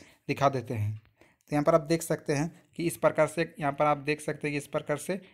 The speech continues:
डेस्कटॉप साइट का यहाँ पर एक ऑप्शन दिखेगा। यहाँ पर आप देख सकते हैं, इसमें आप इस बॉक्स पर आपको क्या करना है, finally क्लिक करना है, इसमें आपको क्लिक करना है। जैसे क्लिक करेंगे आपका डेस्कटॉप साइट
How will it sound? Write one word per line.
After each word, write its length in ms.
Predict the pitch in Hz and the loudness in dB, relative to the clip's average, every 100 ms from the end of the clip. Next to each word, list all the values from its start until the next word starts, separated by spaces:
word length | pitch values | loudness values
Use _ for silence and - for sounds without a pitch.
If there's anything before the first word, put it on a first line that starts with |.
| _ 139 | _ -2
डेस्कटॉप 320 | 139 - 160 | 0 0 -2
साइट 200 | 156 151 | -2 -2
का 100 | 160 | -2
यहाँ 160 | 147 | -2
पर 120 | 147 156 | -2 -6
एक 180 | 151 - | -8 -8
ऑप्शन 300 | 139 - 165 | -6 -4 -4
दिखेगा। 360 | 139 135 139 180 - _ _ | -4 -6 -6 -6 -10 _ _
यहाँ 80 | 135 | -4
पर 120 | 139 | 0
आप 80 | 139 | 0
देख 180 | 139 151 | 0 -6
सकते 320 | - 135 - | -6 -6 -6
हैं, 100 | 143 | -8
इसमें 280 | 170 - 170 | -8 -4 -4
आप 100 | 160 196 | -4 -6
इस 200 | 160 - - | -8 -10 -12
बॉक्स 260 | 143 - - | 0 0 0
पर 140 | - | -2
आपको 180 | 151 - | -2 -2
क्या 140 | - 165 | -6 -4
करना 240 | 165 165 | -2 -4
है, 60 | 165 | -4
finally 280 | 143 151 160 - | -4 -4 -6 -8
क्लिक 220 | 143 - | -10 -6
करना 240 | 135 127 | -4 -4
है, 120 | 120 | -6
इसमें 320 | 170 139 - 143 | -10 -12 -10 -8
आपको 180 | - 208 - _ _ | -6 -8 -10 _ _
क्लिक 240 | - 165 160 | -2 0 2
करना 180 | 143 135 | 0 0
है। 60 | |
जैसे 220 | 143 160 175 | -2 -2 -4
क्लिक 220 | 170 165 | -2 -2
करेंगे 180 | 165 156 | 0 0
आपका 200 | 156 160 | 0 -4
डेस्कटॉप 300 | 131 - 151 | -2 -4 0
साइट 280 | 156 196 | 0 0